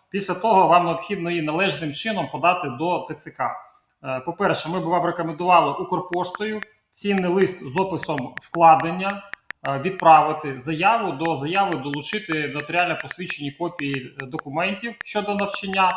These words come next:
плюс ваш паспорт, ідентифікаційний код і військово-обліковий документ.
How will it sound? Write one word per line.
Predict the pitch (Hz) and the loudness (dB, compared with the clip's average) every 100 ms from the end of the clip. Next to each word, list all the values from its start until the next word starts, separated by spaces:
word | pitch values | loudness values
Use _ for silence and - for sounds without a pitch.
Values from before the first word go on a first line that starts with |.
| - - _ _ | -4 -16 _ _
плюс | 180 190 185 - 147 | 2 4 4 0 -6
ваш | 143 160 165 - - 135 | 2 6 6 6 -4 -2
паспорт, | 170 175 190 - 226 - | 6 6 6 0 -2 -4
ідентифікаційний | 156 151 156 165 151 175 165 135 | -6 -6 -6 -6 -4 -4 -2 -4
код | 127 220 226 - - - | -2 -2 -2 -6 -14 -6
і | 175 185 | 0 0
військово-обліковий | 165 - 202 175 139 151 175 175 165 | 0 2 2 4 2 -2 0 0 0
документ. | 147 147 147 127 120 | -2 -4 -4 -4 -6